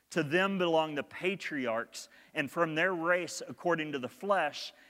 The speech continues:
is the Christ, who is God over all, blessed forever. Amen." So we don't, we don't have time necessarily to unpack each and every one of these privileges of Israel that God has given to Israel here that Paul lists, but,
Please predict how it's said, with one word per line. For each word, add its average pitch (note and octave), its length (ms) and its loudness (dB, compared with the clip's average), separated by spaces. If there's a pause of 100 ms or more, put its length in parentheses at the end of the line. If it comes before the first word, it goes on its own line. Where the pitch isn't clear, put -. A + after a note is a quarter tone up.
is D#3+ 180 0
the D3+ 120 -2
Christ, - 760 -4 (260)
who D#3+ 100 4
is B2 160 0
God E3 380 4
over D#3+ 400 -2
all, B2+ 340 -2 (180)
blessed D3+ 720 0
forever. C#3 680 -2 (480)
Amen." G2+ 500 -8 (960)
So - 160 -10
we D#3 140 2
don't, F#3 180 -2
we E3 100 0
don't F#3+ 120 0
have F#3 100 -6
time E3 380 -2
necessarily D3+ 420 -2
to C#3 160 0
unpack C#3+ 320 -2 (140)
each C#3+ 160 -2
and D3+ 100 -4
every C#3 160 -2
one C#3 140 -2
of B2+ 80 -4
these B2+ 200 -4 (360)
privileges C3+ 800 -2 (460)
of B2+ 180 -2
Israel D#3 400 0
that C#3 100 0
God C#3 180 8
has C3 100 -8
given C3+ 180 -2
to C3 160 -2
Israel C#3 320 0
here B2 240 0
that B2+ 140 -6
Paul C3+ 220 0
lists, C#3+ 260 0
but, C3 140 -4